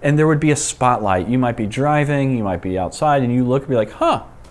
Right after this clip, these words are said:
there's a spotlight. Something big and impressive is happening over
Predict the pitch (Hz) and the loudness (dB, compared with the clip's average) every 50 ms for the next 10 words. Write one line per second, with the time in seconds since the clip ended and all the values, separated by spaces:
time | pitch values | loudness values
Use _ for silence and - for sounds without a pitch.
0 | - - - - - - - - - - - 151 165 180 - 220 208 - - - | -20 -20 -20 -20 -20 -20 -20 -20 -16 -10 -6 -4 -4 -4 -4 -4 -6 -4 -2 2
1 | 226 247 262 - 117 107 101 98 - - - - - - 247 302 302 - 294 277 | 2 2 4 4 2 0 0 0 -4 -10 -14 -10 -4 -2 -2 -2 -2 -2 -2 0
2 | 269 247 233 226 - - - - - - 120 113 113 120 151 165 175 180 180 175 | 0 0 0 -4 -8 -14 -20 -20 -12 -8 -8 -4 0 2 2 4 4 4 2 2
3 | 175 - - - - 127 127 127 127 127 131 127 - - 135 117 110 110 - - | 0 -4 -10 -10 -4 -2 0 0 2 2 0 0 0 0 0 0 0 0 2 2
4 | 196 185 - - 131 117 113 110 120 127 113 - - 151 165 180 - 196 175 170 | 2 4 4 4 4 4 4 4 2 0 0 0 -2 -2 -2 -2 -2 -2 -2 -2
5 | 170 - 135 131 127 120 123 120 117 - | -2 0 0 0 0 0 0 -2 -2 -4